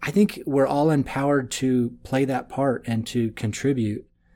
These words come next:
in whatever our sphere of influence is, however small. And I think we're all called to do that. And I,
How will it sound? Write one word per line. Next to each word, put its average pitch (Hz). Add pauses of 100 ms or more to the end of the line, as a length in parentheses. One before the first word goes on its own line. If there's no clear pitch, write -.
(880)
in 135
whatever 139
our 123
sphere 139
of 117
influence 123
is, 113
however 123
small. 120 (640)
And 120
I 123
think 151
we're 127
all 131
called 131
to 117
do 123
that. 117
And 135
I, 170